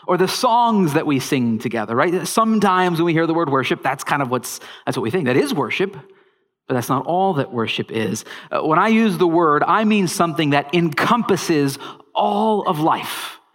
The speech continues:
because worship is all-encompassing.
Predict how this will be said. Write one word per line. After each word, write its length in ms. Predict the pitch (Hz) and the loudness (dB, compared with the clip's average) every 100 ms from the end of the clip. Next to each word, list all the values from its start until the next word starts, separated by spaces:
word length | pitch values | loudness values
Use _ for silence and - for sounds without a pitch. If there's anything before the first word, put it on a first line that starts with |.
| _ _ _ _ _ _ - | _ _ _ _ _ _ -2
because 260 | 156 170 | 0 2
worship 440 | 143 190 - 180 - - | 2 2 2 0 -2 -6
is 640 | 196 190 123 120 170 156 - - _ - | -2 0 0 0 -2 -6 -14 -20 _ -2
all-encompassing. 1700 | 185 170 113 110 160 151 - - _ - 165 220 196 165 - - | 0 2 0 0 -4 -6 -12 -20 _ -4 -2 0 -2 -4 -12 -16